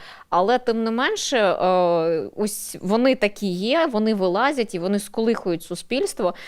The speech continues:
М, і, ну, добровольців вже майже нема. Ті, хто добровільно хотів піти у військо, вони вже пішли, одиниці залишилися,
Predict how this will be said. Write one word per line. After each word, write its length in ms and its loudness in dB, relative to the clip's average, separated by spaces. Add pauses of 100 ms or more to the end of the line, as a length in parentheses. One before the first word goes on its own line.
(320)
М, 160 0
і, 500 2
ну, 400 -2
добровольців 840 0 (460)
вже 220 0
майже 360 2
нема. 400 0 (600)
Ті, 120 -4
хто 220 -2
добровільно 540 0
хотів 280 -4
піти 380 -6
у 100 2
військо, 420 -2
вони 380 -2
вже 220 -2
пішли, 520 -2
одиниці 460 -2
залишилися, 720 -6